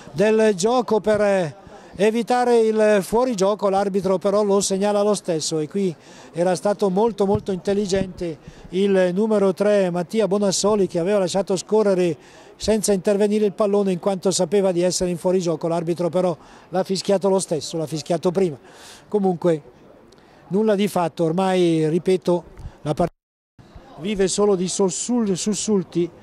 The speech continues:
sussulti tra l'altro tutti a favore della, eh, formazione, della formazione di casa. Siamo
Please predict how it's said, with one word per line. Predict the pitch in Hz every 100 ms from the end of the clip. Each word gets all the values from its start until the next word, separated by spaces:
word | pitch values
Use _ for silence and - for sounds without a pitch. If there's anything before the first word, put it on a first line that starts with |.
| - - - -
sussulti | - 202 - 214 190 180
tra | 196 190
l'altro | 180 160 - 156 - - - -
tutti | 220 202 196 190 -
a | 190 196
favore | 202 185 185 170
della, | 170 165 160 147 -
eh, | 170 160
formazione, | 202 214 190 165 165 160 151 139 - - - - -
della | 156 180 175
formazione | - 208 196 165 190 185
di | 180
casa. | - 147 139
Siamo | 143 180 196 190 175